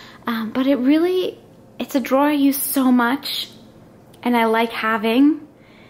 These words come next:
In, if I had, like, a desk or something near the kitchen, I would keep this in there, but because, like I said, I wasn't using that drawer, and because of its location really out of the main prep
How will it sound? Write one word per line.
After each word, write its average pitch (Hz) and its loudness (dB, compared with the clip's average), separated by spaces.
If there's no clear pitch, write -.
In, 254 2
if 262 0
I 254 -2
had, 262 -4
like, 240 -2
a - -6
desk 381 -2
or 349 0
something 320 2
near 302 4
the 339 2
kitchen, 320 -2
I 254 -4
would 269 -4
keep 277 -4
this 269 -6
in 247 2
there, 226 0
but 202 -2
because, 339 -2
like 285 4
I 277 4
said, 254 -2
I 214 -2
wasn't 208 -4
using 254 0
that 226 -4
drawer, 214 -2
and 214 -6
because 349 -6
of 480 -6
its 494 -2
location 233 -4
really 233 -4
out 214 -2
of 233 -4
the 220 -2
main 202 -4
prep 202 -6